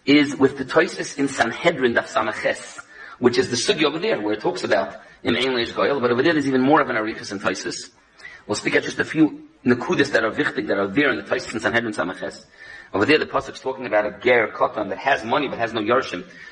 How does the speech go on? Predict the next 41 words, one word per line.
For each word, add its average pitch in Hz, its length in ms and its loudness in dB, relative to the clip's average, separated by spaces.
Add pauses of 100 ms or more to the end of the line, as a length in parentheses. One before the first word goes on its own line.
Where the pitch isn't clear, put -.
(100)
First 156 200 2
of 127 60 -4
all, 113 80 0
Tosfos 120 260 -2
says, 117 160 -6
"How 113 120 0
does 107 120 -8
he 110 60 -10
have 95 120 -8
money?" 143 300 0 (600)
So - 100 -12
he 101 60 -2
says, 107 220 -2
"Maybe 117 240 -2
he 117 120 -6
was 104 160 -2
Zoich 117 240 2
in 98 100 -6
the 104 80 -8
money, 107 380 -6
this 98 120 -16
Koton. - 380 -2 (300)
He 101 80 -4
had 101 160 0
Das - 200 0
Acheres 90 300 -6
Matna 117 340 0
Doraisa, 113 600 -4 (340)
or 104 120 -2
maybe 123 240 0
he 120 120 -12
yarshened 110 420 0
his 107 200 -14
father, 120 720 2
the 104 140 -10
Goy, 135 500 0 (380)
or 107 80 -2
maybe 127 220 0
from 113 220 -2
Maisi 101 380 -4
Yadayim." 135 480 0